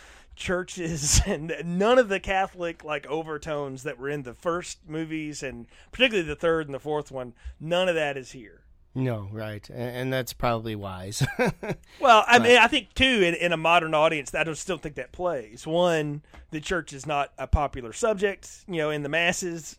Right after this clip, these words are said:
Speaker 1: eh, eh, particularly in two thousand and ten, and it's just not something that would play to a modern audience. I don't think they, they look at things the way that audiences in the eighties did.
Speaker 2: Yeah, that's true. I mean,
Speaker 1: Mm-hmm.
Speaker 2: I, I, I,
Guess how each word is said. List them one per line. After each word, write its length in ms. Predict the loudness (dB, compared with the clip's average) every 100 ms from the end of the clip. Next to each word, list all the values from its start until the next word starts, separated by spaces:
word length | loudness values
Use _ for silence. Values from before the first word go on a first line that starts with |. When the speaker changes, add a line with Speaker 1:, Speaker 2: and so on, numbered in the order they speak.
| _
Speaker 1:
eh, 140 | -8 -8 -12
eh, 80 | -14
particularly 360 | -8 -6 -4 -6
in 60 |
two 80 | -6
thousand 320 | -6 -6 -8
and 100 | -14
ten, 420 | -6 -4 -4 -6 -8 -12 -20 2
and 460 | 6 6 6 4 0 -4
it's 160 | -4
just 160 | -4 -2
not 140 | -2 -2
something 260 | -6 -6
that 100 | -8
would 140 | -10 -12
play 440 | -6 -6 -8 -16 _ _ _ -8
to 360 | -4 -2 -4 -6
a 40 | -4
modern 360 | 0 0 -2
audience. 480 | -4 -4 -4 -14 -12
I 100 | -8
don't 140 | -8 -12
think 140 | -8
they, 240 | -6 -6 -8
they 160 | -6
look 280 | -2 -2 -4
at 100 | -10
things 280 | -14 -18 -14
the 80 | -10
way 180 | -10 -10
that 220 | -14 -16 -20 _ -4
audiences 520 | -2 -2 -4 -10 -10
in 80 | -12
the 160 | -14 -8
eighties 400 | -8 -10 -18 -20
did. 320 | -20 -20 -20 -20 -20 -20 -20 _ -20 _ _ _ -20 -20 _ _ _ -10
Speaker 2:
Yeah, 280 | -4 -2 -2
that's 240 | -4 -8
true. 300 | -6 -4 -4
I 120 | -4
mean, 300 | -4 -4 -8 -12
Speaker 1:
Mm-hmm. 100 | -18 -16 -18 -20 _ -18 -6
Speaker 2:
I, 160 | -6 -6
I, 100 | -10 -8
I, 140 | -12